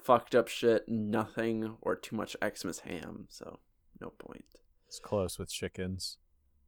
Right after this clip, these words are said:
Speaker 1: What does Joe object to in the movie he's starring in?
Speaker 2: I was, I, I was listening over the audio when I was editing. I got <laughs> so close to saying the correct answer and then just left it alone. <laughs>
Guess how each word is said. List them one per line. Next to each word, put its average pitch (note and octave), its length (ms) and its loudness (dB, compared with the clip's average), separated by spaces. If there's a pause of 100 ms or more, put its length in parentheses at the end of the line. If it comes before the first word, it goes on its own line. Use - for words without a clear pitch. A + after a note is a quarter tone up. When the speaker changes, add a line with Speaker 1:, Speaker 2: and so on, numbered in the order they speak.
(680)
Speaker 1:
What D3+ 460 12
does D3 600 12
Joe A#2 600 12
object A2+ 600 6
to G#2 240 2
in G#2 80 2
the A2 80 2
movie G#2+ 340 0
he's - 220 -8
starring G1+ 400 -2
in? G1+ 180 -8 (800)
Speaker 2:
I C3 160 12
was, F#3+ 400 4
I, B2+ 220 12
I - 80 4
was A#2+ 160 8
listening B2 400 4
over A2+ 200 10
the A2+ 140 4
audio G2 420 6
when F#2 120 4
I F2+ 80 4
was F2+ 120 0
editing. G2 460 2 (140)
I A#2+ 100 10
got F3 320 12
<laughs> - 0 -
so E3 580 10
close A#2 460 10
to G#2+ 100 4
saying C#3 380 10
the D3 80 12
correct C#3+ 420 10
answer E3+ 540 10
and D3+ 400 6
then C#3+ 140 8
just C3 360 6 (300)
left A#2 480 10
it C#3 80 12
alone. D3+ 640 10
<laughs> - 60 -20